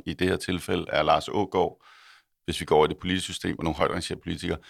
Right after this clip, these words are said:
Og så kunne man overvåge og sige, hvis de skriver noget på Twitter, så går man lige ind og,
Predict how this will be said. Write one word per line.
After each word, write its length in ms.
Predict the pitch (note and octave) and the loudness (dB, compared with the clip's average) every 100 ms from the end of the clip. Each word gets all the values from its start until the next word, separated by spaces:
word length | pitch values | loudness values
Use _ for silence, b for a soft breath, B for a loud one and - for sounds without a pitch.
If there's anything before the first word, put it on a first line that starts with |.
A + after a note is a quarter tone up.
| b b _ | b b _
Og 80 | E2+ | 0
så 100 | G2+ | 2
kunne 180 | F2+ A2+ | 2 4
man 140 | F2+ | 4
overvåge 400 | - D#2 G#2 G#2 | 6 6 6 6
og 80 | E2+ | 4
sige, 180 | - E2+ | 2 -4
hvis 180 | D#2+ - | -4 -2
de 160 | B2+ | 0
skriver 240 | C3+ F#2+ E2+ | 0 2 0
noget 140 | D2 | 0
på 60 | F2 | -2
Twitter, 380 | - D2 D#2+ E2 _ _ | -4 -2 0 0 _ _
så 180 | - G#2+ | -2 2
går 140 | F#2+ | 2
man 140 | F2 | 2
lige 220 | E2 D#2+ D2+ | 0 -2 -2
ind 100 | - _ _ _ - | -4 _ _ _ 0
og, 180 | D#2+ | 2